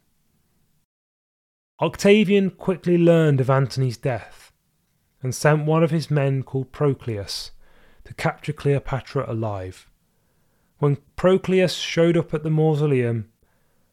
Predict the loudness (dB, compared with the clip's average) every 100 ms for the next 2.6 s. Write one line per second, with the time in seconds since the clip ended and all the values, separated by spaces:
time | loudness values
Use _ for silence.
0 | _ _ -4 0 0 0 -4 -4 -4 -2
1 | 0 0 0 -2 0 0 -2 -6 -6 -6
2 | -6 -2 0 2 -2 -6